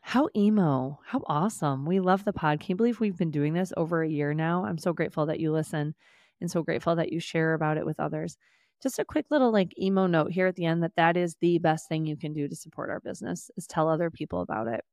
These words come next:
And we are so grateful. I love when you come to the shop, and I love when you come and experience the terrarium bar, when you come to a workshop, or when you come to Design Intensive Weekend, when we get to do your wedding flowers, like, we do your engagements. It's just, this is a really, really amazing life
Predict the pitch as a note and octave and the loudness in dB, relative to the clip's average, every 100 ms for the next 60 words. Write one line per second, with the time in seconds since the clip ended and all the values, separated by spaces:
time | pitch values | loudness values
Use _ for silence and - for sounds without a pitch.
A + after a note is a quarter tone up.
0 | _ F#3 F#3 F#3 F#3 - - E3 E3 D#3+ | _ -2 0 -2 -4 -4 -2 -2 -2 -4
1 | E3 D#3+ E3 E3+ F3 E3+ F3+ F3 E3+ F3 | 0 0 0 -2 -2 -2 -2 -4 -4 -2
2 | E3+ E3 D#3+ E3 D#3 D#3 - D#3 D#3 E3 | -2 -4 -4 -2 -2 -2 -4 -4 -2 -4
3 | D#3+ E3+ E3+ F3 E3 D#3+ - - D#3+ D#3+ | -2 -4 -4 -6 -6 -6 -10 -8 -6 -6
4 | - - - G#3 G3 F3 E3 D3+ D3+ E3 | -8 -14 -4 0 2 0 0 0 -2 -8
5 | - E3 D#3+ D#3+ G3 A3+ - F3 D#3 - | -12 -8 -6 -4 -4 -6 -4 -2 -2 -6
6 | - - G2+ - E3 - _ _ _ _ | -14 -14 -14 -14 -14 -16 _ _ _ _
7 | - F3 E3+ F3+ F3+ F3 G#3+ G#3 G3 F3+ | -6 -2 0 2 2 0 -2 0 0 0
8 | D#3+ E3+ D#3+ E3 E3 - - F#3+ F#3+ F3+ | -2 -2 -2 -4 -6 -10 -8 -6 -6 -6
9 | F#3 G3 A3 G#3 - E3+ D#3 D3+ G2 - | -2 0 0 0 0 0 0 -2 -6 -6
10 | - G#3 - _ _ _ _ _ - G3 | -6 -8 -10 _ _ _ _ _ -4 -2
11 | G3 G3 F#3+ G3 A3 F#3+ F3+ E3 D3+ D#3 | -2 -2 -2 0 2 2 2 2 0 -6
12 | - E3+ - F#3 F3 - - - _ _ | -10 -10 -4 -4 -4 -6 -16 -20 _ _
13 | _ _ _ F#3+ F#3 G3+ F#3 E3+ D#3 E3 | _ _ _ -6 -2 -2 2 2 2 0
14 | F3+ F#3+ F3 E3+ E3+ E3+ - D#3+ D#3+ D#3 | 2 2 2 2 2 0 -2 -4 -4 -4
15 | E3 D#3+ D#3+ D3+ D3+ E3+ - | -4 -4 -4 -4 -2 -4 -8